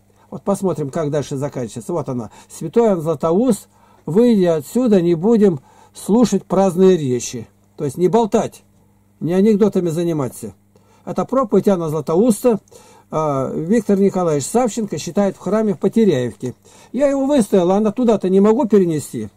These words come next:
А люди никуда не идут, только вот привыкли на одном месте. Стоят, это как охотник. Убил зайца под кустом. И теперь всю жизнь ходит под этот куст. Ну, зайцы там другое место перешли. Ну, я тут убил. Ну, теперь вот всё, она перешла.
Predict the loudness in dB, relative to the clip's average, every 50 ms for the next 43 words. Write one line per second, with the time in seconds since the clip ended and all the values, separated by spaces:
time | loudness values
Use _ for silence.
0 | _ _ _ -20 -12 -6 -4 -2 0 0 0 0 0 0 0 0 -2 0 0 0
1 | 0 0 0 0 2 2 2 4 2 0 0 2 0 0 0 -2 -6 -4 -4 -4
2 | -2 0 0 0 0 0 0 -2 -2 0 0 0 0 0 -4 -6 -10 -10 -6 -2
3 | -2 0 0 0 -2 -2 -6 -6 -4 -6 -2 -2 -2 -2 0 0 0 0 0 -2
4 | -6 -6 _ _ -20 -20 -10 -2 0 0 2 2 2 2 2 2 2 2 2 2
5 | 0 -2 -4 -8 -8 -8 -10 _ _ _ _ -4 -4 -4 0 0 0 0 2 2
6 | 0 0 0 -4 _ _ _ _ -16 _ -6 -4 -2 -2 -2 0 0 0 0 -2
7 | -2 -2 -2 0 0 0 0 -2 -2 -2 -4 -2 -2 -2 0 2 2 2 2 2
8 | 2 0 -2 -2 -4 -4 -4 -4 -2 -4 -2 0 2 2 2 0 0 -2 -2 -2
9 | 0 -2 0 -2 0 0 2 2 2 4 2 2 2 0 -2 0 2 2 2 0
10 | 0 -2 -2 -2 -8 -20 -20 -20 _ _ -8 -2 2 4 6 6 4 4 0 0
11 | 2 4 2 4 6 6 4 4 4 0 _ _ _ _ _ _ _ _ _ -8
12 | -6 -4 -2 -2 0 2 2 4 4 4 0 -2 _ -16 -20 _ -20 -20 -8 0
13 | 0 2 2 2 0 -2 0 0 0 2 0 -2 -2 -2 -4 -4 -4 -6